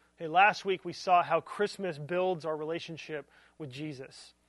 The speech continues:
Next week we're gonna look and see how Christmas builds our relationships with people in the world. Uh, today we're gonna see how Christmas builds our relationships here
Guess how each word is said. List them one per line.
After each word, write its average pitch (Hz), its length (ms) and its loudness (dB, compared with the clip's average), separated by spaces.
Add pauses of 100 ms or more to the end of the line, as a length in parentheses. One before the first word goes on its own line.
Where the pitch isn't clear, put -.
(440)
Next 208 300 4
week 180 180 0
we're 160 80 -6
gonna 175 120 2
look 190 260 2
and 170 100 -6
see 202 200 -2
how 175 160 4
Christmas 190 440 -6
builds 175 360 -2
our 165 100 0
relationships 156 920 -8 (120)
with 160 300 -8
people 180 340 -6
in 156 100 -6
the 165 60 -4
world. 180 400 0 (640)
Uh, 170 220 -4
today 175 500 4
we're 156 160 -4
gonna 175 160 -4
see 208 240 -4
how 170 140 2
Christmas 190 440 -4
builds 190 460 -2
our 190 180 -2
relationships 156 880 -8 (440)
here 147 480 -4